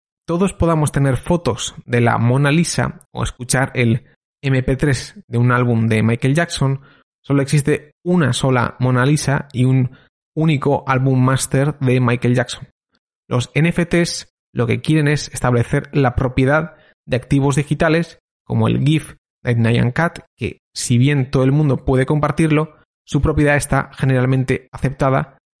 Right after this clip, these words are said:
gracias a ese N F T. Creo que a esta argumentación se le pueden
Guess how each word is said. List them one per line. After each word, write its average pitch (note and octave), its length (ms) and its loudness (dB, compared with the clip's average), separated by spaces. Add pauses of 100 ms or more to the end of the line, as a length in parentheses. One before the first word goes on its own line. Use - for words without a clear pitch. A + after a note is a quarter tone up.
gracias C3 640 -2
a B2 100 -2
ese - 300 -2
N A#2+ 180 2
F A2+ 160 -2
T. - 180 -10 (540)
Creo D3+ 160 -4
que D#3+ 80 0
a C3 60 2
esta C3 440 -4 (120)
argumentación B2+ 580 -2
se - 120 -4
le G#2 60 0
pueden A#2+ 440 0